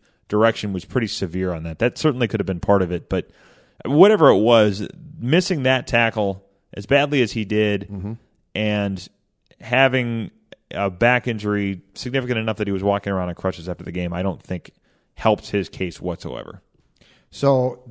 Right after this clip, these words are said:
Speaker 2: that will, uh, likely go to, to Sendejo.
Speaker 1: Yeah.
Speaker 2: What else is, defensively, though, this club is pretty set.
Speaker 1: Yep.
Speaker 2: I mean, Rhodes, Rhodes was out today with,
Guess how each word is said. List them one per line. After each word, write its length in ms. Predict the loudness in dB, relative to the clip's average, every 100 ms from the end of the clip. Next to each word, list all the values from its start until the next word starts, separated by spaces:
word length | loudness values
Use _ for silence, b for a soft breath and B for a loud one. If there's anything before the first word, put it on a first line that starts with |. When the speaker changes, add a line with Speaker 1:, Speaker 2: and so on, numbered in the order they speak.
| -6
Speaker 2:
that 380 | -2 -4 -6 _ _ -20 -20 _ -6
will, 240 | -4 -6 -8
uh, 240 | -8 -6 -8 -12 -18 -14
likely 260 | -14 -10 -8
go 140 | -6
to, 40 |
to 200 | -8 -12
Sendejo. 600 | -14 -12 -8 -6 -4 -2
Speaker 1:
Yeah. 100 | 2
Speaker 2:
What 80 | 2
else 280 | 2 0 -2
is, 240 | -6 -6 -10 b b b
defensively, 880 | -2 0 0 0 0 0 0 0
though, 420 | -2 -2 0 -2 -6 _
this 140 | -8 -6
club 280 | -2 -2 -2
is 80 |
pretty 240 | -6 -8 -8
set. 400 | -8 -8 -8 -10 -14 -2
Speaker 1:
Yep. 220 | 0 0 -2
Speaker 2:
I 80 | -4
mean, 220 | -2 0
Rhodes, 500 | 4 6 6 2 -10 b b
Rhodes 380 | 4 6 6 4
was 160 | 2 2
out 180 | 0 -2
today 280 | -2 0
with, 160 | 0 -4